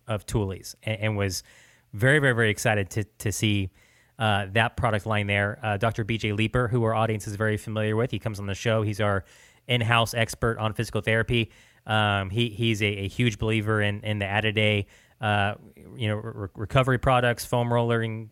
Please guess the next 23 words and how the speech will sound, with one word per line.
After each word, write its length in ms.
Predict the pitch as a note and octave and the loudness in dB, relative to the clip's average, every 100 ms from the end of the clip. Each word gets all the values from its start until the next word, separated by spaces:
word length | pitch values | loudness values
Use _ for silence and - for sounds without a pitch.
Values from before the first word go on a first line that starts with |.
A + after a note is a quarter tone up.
| - | -2
products, 540 | B2 A2+ A2+ - - | 0 2 0 -2 -10
you 80 | A#2+ | -6
know, 200 | G#2 A2 A#2+ A#2 | -6 -6 -8 -6
a 80 | A2+ | -4
lot 200 | A2 A#2 | 0 0
of 80 | A2+ | 0
different 260 | A#2 A2 | -2 -4
things, 320 | A2+ A2 G#2 - - - _ - | -2 -2 -4 -10 -18 -20 _ -2
uh, 260 | A2 G#2 | 0 0
there. 260 | G2 B2+ C3+ | 4 4 4
And 100 | G2+ | 2
so 100 | G#2 | 0
he 120 | A#2 | 2
was 140 | C#3 | 2
very 180 | A#2 A2+ | 2 0
excited 320 | G#2 - G#2+ | 0 0 0
to 80 | G#2 | -2
see 120 | F#2+ | -4
this 140 | G#2+ G2 | -4 -2
partnership 440 | A2 G2+ G2 A2 | -4 -4 -4 -4
happen 320 | A2 G2 - | -2 -2 -4
because 220 | A#2 - - | -8 -8 -4
he, 260 | A#2 G#2+ | -4 -4